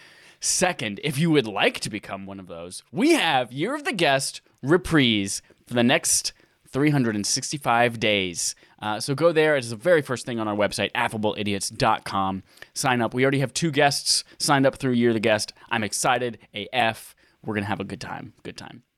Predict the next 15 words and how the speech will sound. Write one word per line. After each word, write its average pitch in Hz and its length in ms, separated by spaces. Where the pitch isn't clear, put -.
Coming 294 220
up 262 100
on 240 80
this 202 140
episode, 185 320
we're 202 80
gonna 240 100
be 185 80
talking 180 200
about 147 140
P 214 160
S 160 140
V 135 140
R 117 120
two. 175 380